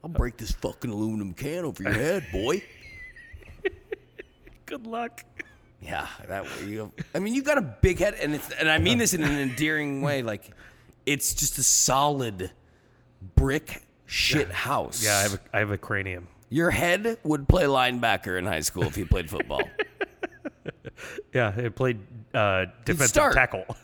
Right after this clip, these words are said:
Speaker 2: <laughs>
Speaker 1: He'd start.
Speaker 2: No, definitely did not. I was never an athlete.
Speaker 1: You didn't play football?
Speaker 2: I did. I was terrible. I never played.
Speaker 1: What did you, what did you do that you loved at, in high school? There had to be, like, one thing, even if it was talking shit or
Speaker 2: Oh, no, dude.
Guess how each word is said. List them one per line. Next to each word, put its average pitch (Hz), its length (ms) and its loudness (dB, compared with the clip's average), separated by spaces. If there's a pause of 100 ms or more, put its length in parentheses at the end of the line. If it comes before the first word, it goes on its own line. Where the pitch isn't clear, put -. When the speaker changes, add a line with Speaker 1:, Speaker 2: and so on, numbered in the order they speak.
(280)
Speaker 2:
<laughs> - 420 -8
Speaker 1:
He'd 165 160 -6
start. - 360 -2 (480)
Speaker 2:
No, 117 420 0
definitely 123 420 2
did 101 160 -4
not. 92 280 -4
I 104 100 0
was 104 160 -2
never 110 500 -2
an 92 60 -4
athlete. 85 400 -6 (220)
Speaker 1:
You 156 100 -4
didn't 156 240 -6
play 151 160 0
football? 160 320 -6 (200)
Speaker 2:
I 226 80 2
did. 123 360 2
I 110 140 0
was 110 120 0
terrible. 98 380 2
I 87 100 0
never 92 220 -4
played. 95 280 -6 (200)
Speaker 1:
What 147 160 -2
did 165 140 -4
you, 151 140 -10
what 143 220 -4
did 175 160 -10
you 165 100 -6
do 143 260 -2
that 135 120 -4
you 120 220 -4
loved 98 560 -2 (100)
at, 110 220 -2
in 117 120 -2
high 110 180 -2
school? - 360 -10 (160)
There 151 80 0
had 170 80 4
to 170 40 -4
be, 180 80 -2
like, 147 120 0
one 147 300 -2
thing, 87 300 -6
even 170 180 -2
if 165 60 -2
it 160 40 -10
was 143 100 -6
talking 156 320 -2
shit - 520 -2
or 107 220 -4
Speaker 2:
Oh, 120 300 2
no, 110 200 -2
dude. 107 220 -2